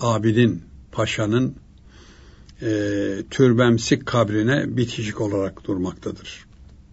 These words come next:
İkisi de aynı dönem vefat eden insanlar. Evet.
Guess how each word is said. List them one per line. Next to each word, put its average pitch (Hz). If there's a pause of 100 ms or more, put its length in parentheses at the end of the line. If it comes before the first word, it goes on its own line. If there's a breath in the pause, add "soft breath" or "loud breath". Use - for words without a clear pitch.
(640)
İkisi -
de -
aynı 117
dönem 101
vefat 98
eden 98
insanlar. - (1600)
Evet. -